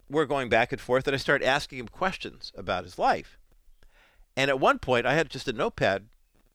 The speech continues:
with my notes written down. He got up from the table, he walked around, he grabbed the notepad, he said, "Where are you getting this stuff?"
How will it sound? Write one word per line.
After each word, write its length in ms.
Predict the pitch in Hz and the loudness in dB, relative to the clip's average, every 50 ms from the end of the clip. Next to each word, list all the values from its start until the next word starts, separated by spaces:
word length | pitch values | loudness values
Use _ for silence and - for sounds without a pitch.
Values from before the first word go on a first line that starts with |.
| _ _ _ _ _ _ | _ _ _ _ _ _
with 200 | - 113 107 - | -8 -8 -6 -4
my 120 | 110 104 98 | -4 -4 -2
notes 280 | 98 135 190 190 - | 0 -2 -4 -2 -2
written 160 | 143 107 98 | -4 -4 -2
down. 240 | 92 101 95 95 98 - - _ _ | -4 -4 -4 -4 -6 -10 -20 _ _
He 120 | - 139 | -10 -8
got 260 | 113 - 135 156 208 | 0 4 4 6 6
up 100 | 254 247 | 4 2
from 120 | - 196 151 | 0 -4 -8
the 80 | 139 | -8
table, 320 | - - 127 107 110 107 113 | -2 0 0 0 0 0 -4
he 60 | 107 | -4
walked 320 | 101 101 139 170 190 - | 0 2 2 2 2 2
around, 180 | - 120 123 127 | 0 0 2 0
he 60 | 107 | -2
grabbed 300 | 90 - 139 175 208 175 | -2 2 2 2 2 0
the 40 | 139 | -2
notepad, 320 | 131 151 165 - - 135 - | -2 -2 0 2 2 0 0
he 40 | 120 | 0
said, 180 | - 135 120 | -4 0 2
"Where 100 | 165 262 | 4 6
are 40 | 320 | 6
you 60 | 359 | 4
getting 260 | 262 269 285 214 175 | 6 4 4 4 4
this 140 | 156 131 - | -2 -2 -2
stuff?" 360 | - - 127 90 - - - | 0 0 0 0 0 -4 -18